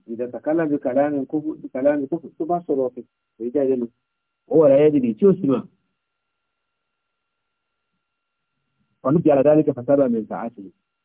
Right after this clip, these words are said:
Tá a wá pè sákèésì, tó sì stop láti pè sákèésì. أنه لا يكفر. Kò yẹ kó lè di kèfèrí o. كما فعل بنو إسرائيل والذين سألوا النبي.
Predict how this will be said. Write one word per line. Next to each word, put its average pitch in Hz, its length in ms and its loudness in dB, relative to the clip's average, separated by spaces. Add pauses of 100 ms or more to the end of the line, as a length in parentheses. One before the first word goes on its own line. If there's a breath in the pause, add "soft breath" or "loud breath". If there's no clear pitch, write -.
(160)
Tá 165 60 2
a - 40 4
wá 196 120 4
pè 294 140 -4
sákèésì, 175 680 0
tó 170 140 -10
sì 165 100 -16
stop - 280 -4 (560)
láti 135 220 -2
pè 107 120 -10
sákèésì. 135 460 -4 (800)
أنه 135 380 0
لا 107 180 -4
يكفر. 123 420 -6 (1400)
Kò 110 60 -10
yẹ 104 100 -6
kó 107 100 -14
lè 120 120 -6
di 117 100 -8
kèfèrí 113 380 -12
o. 117 260 -6
كما 110 340 -10
فعل 139 340 0
بنو 113 260 -4
إسرائيل 104 500 -6
والذين 104 520 -8
سألوا 139 200 -4
النبي. 127 480 -6